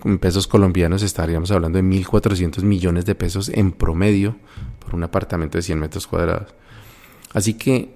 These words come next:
estos son los préstamos. Pero entonces, ¿qué pasa con los depósitos? Los ahorros que guardamos en los bancos. Cuando depositas dinero en un banco, otra cosa interesante es que ya no eres el dueño legalmente de ese dinero.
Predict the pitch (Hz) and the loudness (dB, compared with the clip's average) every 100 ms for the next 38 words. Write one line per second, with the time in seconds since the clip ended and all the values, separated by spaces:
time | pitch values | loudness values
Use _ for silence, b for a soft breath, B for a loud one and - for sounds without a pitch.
0 | - 107 - 113 120 113 - 90 - 85 | -2 0 2 6 6 4 4 4 2 -6
1 | - - _ _ _ _ _ _ _ - | -8 -16 _ _ _ _ _ _ _ -20
2 | - 110 98 104 110 123 - 120 117 113 | -2 2 4 4 4 2 2 0 2 0
3 | 120 127 120 101 87 107 117 120 147 - | 2 4 4 2 4 2 2 0 -4 -6
4 | - _ - 92 - 82 101 131 123 - | -18 _ -6 -4 0 4 4 4 0 0
5 | 101 92 87 90 101 95 90 92 117 - | 2 2 2 2 2 2 2 2 0 -4
6 | - B B B B B B B B B | -8 B B B B B B B B B
7 | B - 113 110 113 110 107 120 139 139 | B 2 6 10 8 8 4 4 4 6
8 | 127 98 90 101 104 92 87 - 113 - | 6 6 6 6 6 6 4 2 -2 -2
9 | - _ _ _ _ _ _ 101 101 101 | -12 _ _ _ _ _ _ 0 2 2
10 | 110 98 104 107 127 117 117 107 107 - | 2 2 2 4 4 6 4 2 -2 -8
11 | - - 95 - 123 113 101 113 127 131 | -20 -4 -2 -2 -2 0 4 6 6 6
12 | 127 123 123 107 107 104 95 95 107 98 | 6 6 6 6 6 8 8 4 4 4
13 | 92 92 90 98 95 101 101 98 90 85 | 4 4 4 4 4 2 0 2 2 2
14 | 98 92 90 90 85 | 0 2 2 0 -2